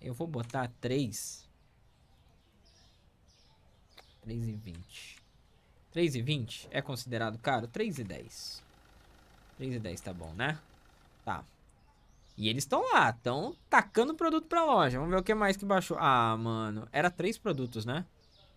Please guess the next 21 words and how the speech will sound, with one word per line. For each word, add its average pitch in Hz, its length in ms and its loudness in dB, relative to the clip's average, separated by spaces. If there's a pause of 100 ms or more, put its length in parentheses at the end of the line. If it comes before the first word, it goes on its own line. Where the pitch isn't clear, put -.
(580)
Agora 127 160 -2
não 151 60 -2
lembro 151 160 -2
se 165 60 -2
era 160 160 0
três 160 260 0
ou 165 80 2
era 170 140 2
dois 143 260 -2
que, 131 200 -4
que 127 340 -4
teve 123 200 -2
alteração 120 400 -4
de 123 80 -4
preço. 110 500 -8 (1400)
Talvez 123 440 0
um 143 120 -2
já 151 140 0
tenha 151 220 -6
passado 151 460 -6
despercebido. 143 800 -8